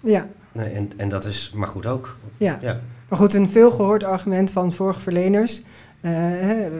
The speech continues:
Speaker 1: wij allemaal, is natuurlijk wel, "Ja, maar als er dan wat gebeurt?" Hè, dus als zij, eh, zij is de baas, dus zij heeft een wel geïnformeerde keuze gemaakt. Eh, maar als er nou wel wat gebeurt, ben ik degene die dat gesprek met haar heeft gehad? Of ben ik degene die
Speaker 2: Ja. Nou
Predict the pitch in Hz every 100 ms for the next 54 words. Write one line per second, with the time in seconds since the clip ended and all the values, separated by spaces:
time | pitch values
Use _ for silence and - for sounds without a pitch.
0 | 160 170 156 165 165 175 165 175 175 175
1 | 185 180 185 185 180 160 131 190 233 233
2 | 240 240 - 220 226 269 - - - -
3 | - - 208 202 170 185 233 - 175 -
4 | 170 165 170 - 175 160 190 - 143 165
5 | 247 254 190 180 165 170 175 165 175 170
6 | 165 - 190 170 190 175 170 208 220 -
7 | 226 240 277 - - - - - - 165
8 | 165 165 151 156 170 160 139 - 196 180
9 | 175 156 156 175 247 254 233 233 285 320
10 | - _ _ _ _ _ _ - 165 202
11 | 220 - 262 254 247 254 247 226 - 233
12 | 208 175 165 175 175 160 156 - 180 180
13 | 185 226 233 - 226 220 190 208 208